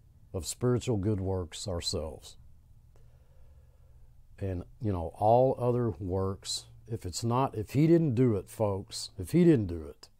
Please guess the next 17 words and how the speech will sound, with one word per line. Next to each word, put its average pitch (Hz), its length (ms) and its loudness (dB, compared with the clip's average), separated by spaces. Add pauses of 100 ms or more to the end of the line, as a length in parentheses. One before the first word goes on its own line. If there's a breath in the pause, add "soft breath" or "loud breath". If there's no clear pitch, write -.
(460)
okay, 120 400 0 (500)
it's 107 160 -2
of 117 140 4
the 98 40 -4
flesh. - 440 -6 (1300)
All 92 80 -4
right? 110 220 0 (1600)
If 123 200 -2
a 110 120 4
work 113 580 6
does 104 180 0
not 123 280 0
come 127 240 0
through 127 420 0 (260)
faith, 117 640 0 (440)
it's 110 180 -2
fleshly. 98 520 -2